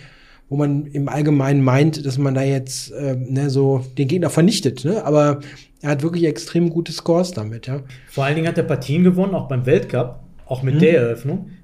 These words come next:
Speaker 2: Die erinnerten mich sehr an Magnus Carlsen f-, von früher. Nämlich
Speaker 1: Mhm.
Speaker 2: mit diesem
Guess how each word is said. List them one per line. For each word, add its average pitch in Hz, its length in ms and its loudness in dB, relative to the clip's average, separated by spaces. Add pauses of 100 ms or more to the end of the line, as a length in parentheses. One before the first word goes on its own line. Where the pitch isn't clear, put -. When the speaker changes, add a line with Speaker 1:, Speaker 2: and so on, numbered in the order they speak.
(280)
Speaker 2:
Die 135 140 -2
erinnerten 175 400 0
mich 180 220 0
sehr 131 200 -2
an 143 140 -4
Magnus 127 380 -2
Carlsen 185 360 -4
f-, - 180 -16
von 127 180 -2
früher. 135 420 -4 (600)
Nämlich 139 260 2
Speaker 1:
Mhm. 143 60 6
Speaker 2:
mit 131 180 2
diesem 147 540 -2